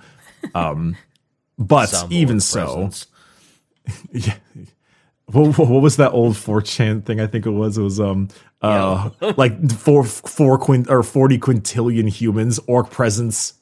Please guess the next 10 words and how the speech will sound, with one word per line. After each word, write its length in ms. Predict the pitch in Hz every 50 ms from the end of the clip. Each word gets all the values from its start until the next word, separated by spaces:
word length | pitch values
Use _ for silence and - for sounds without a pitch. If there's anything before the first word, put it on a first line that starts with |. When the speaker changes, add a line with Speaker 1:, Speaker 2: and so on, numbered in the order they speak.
| _ _
Speaker 1:
low. 760 | 107 101 104 104 104 101 98 104 117 101 104 107 147 - - _
Speaker 2:
<laughs> 40 | -
Speaker 1:
There 180 | - 139 131
are 120 | 127 135 135
still 520 | - - - 208 175 160 151 143 147 147
orcs. 280 | 131 139 135 131 127 -
Speaker 2:
There 260 | 208 214 220 226 226
are 40 | 254
still 600 | 240 - - - - 311 285 277 269 269 269 254
orcs! 880 | - 269 294 311 311 294 285 269 262 247 214 202 202 - - - -